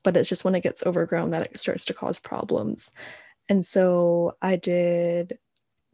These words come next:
two rounds of gut healing protocols with her and have felt so much better. Also, I was not digesting my fats properly, and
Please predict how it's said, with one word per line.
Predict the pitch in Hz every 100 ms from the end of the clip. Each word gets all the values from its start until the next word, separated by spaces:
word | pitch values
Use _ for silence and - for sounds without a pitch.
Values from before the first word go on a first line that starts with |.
| -
two | - 233 233 233 233 233 208
rounds | 208 190 190
of | 185 185
gut | 170 -
healing | - 190 180
protocols | - 170 175 - 180 185 185 196 - - - - -
with | 214 208
her | - 233 240 254 - -
and | 185 180 175 175 175 - - _ _ _ _ _ _ _ _ - -
have | 240
felt | - 214 202 -
so | - - 190
much | 208 202 -
better. | - 220 226 262 277 - - - _
Also, | 196 202 - 208 202
I | 190
was | 190
not | 196 190
digesting | - 196 185 -
my | - - -
fats | 233 262 - - -
properly, | 262 262 285 277 269 269 269 -
and | 196 190 185 185 196